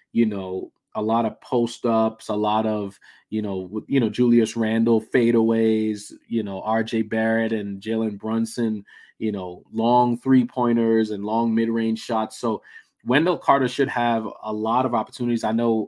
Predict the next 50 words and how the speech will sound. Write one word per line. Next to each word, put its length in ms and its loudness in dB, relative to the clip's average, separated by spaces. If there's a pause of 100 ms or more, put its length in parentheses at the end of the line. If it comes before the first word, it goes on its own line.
um, 360 -12
R 160 -4
J 140 -2
Barrett 300 -4
should 160 -4
not 160 -4
be 80 -6
playing 300 -8
tonight, 360 -10 (300)
but 360 2
still 300 2
Jalen 360 0
Brunson 340 -2
should 220 -6
be 80 -6
shooting 380 -4
a 40 -4
lot. 440 0
Julius 360 -6
Randle 280 -2
will 80 -2
be 80 -2
shooting 340 -4
a 40 -4
lot. 320 -4
Quentin 280 -8
Grimes, 720 -6 (400)
you 80 -4
know, 120 -6
Jericho 500 -4
Sims. 460 -2
Like, 120 -6
they 100 -2
got 240 0
a 40 2
lot 200 2
of 80 -4
guys 340 -4
who 320 -4 (180)
pretty 200 -4
much 240 -2
just 260 -10
do 140 0
a 20 0
lot 220 -2
of 80 -14
chucking, 420 -6 (540)
you 180 -10
know? 220 -10
So 500 -2